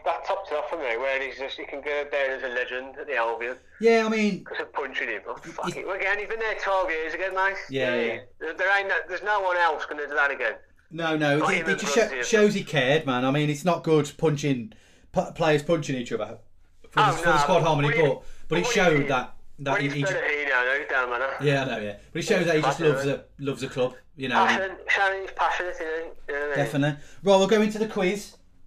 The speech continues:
Speaker 1: Yeah, mate, carry on.
Speaker 2: You,
Speaker 1: Go on,
Speaker 2: you might, you might
Speaker 1: go on,
Speaker 2: just
Speaker 1: go on,
Speaker 2: catch,
Speaker 1: yeah.
Speaker 2: you might just catch a bit of the game. Right,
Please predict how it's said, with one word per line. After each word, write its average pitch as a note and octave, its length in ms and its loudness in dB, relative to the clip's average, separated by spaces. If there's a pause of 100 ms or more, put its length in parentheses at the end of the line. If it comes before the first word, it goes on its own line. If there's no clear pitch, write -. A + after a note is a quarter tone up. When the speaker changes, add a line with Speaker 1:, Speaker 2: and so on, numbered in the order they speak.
(480)
Speaker 1:
Yeah, E3+ 160 -4
mate, F#3 280 -2
carry E3 160 -2
on. D3 100 0 (140)
Speaker 2:
You, C#3+ 60 2
Speaker 1:
Go F3 60 2
on, E3 120 -6
Speaker 2:
you D#3+ 80 2
might, E3+ 240 2
you E3+ 40 -4
might E3 80 2
Speaker 1:
go E3 40 4
on, D3+ 60 0
Speaker 2:
just C#3 180 -4
Speaker 1:
go C3 80 0
on, C#3+ 60 -2
Speaker 2:
catch, C#3+ 80 -6
Speaker 1:
yeah. B2+ 340 0
Speaker 2:
you D#3 80 -4
might D#3+ 160 0
just D3 160 -8
catch D#3+ 180 -2
a D3+ 60 -4
bit C#3+ 100 2
of C3 60 -2
the B2+ 60 -6
game. A2+ 300 -4 (240)
Right, F3 400 4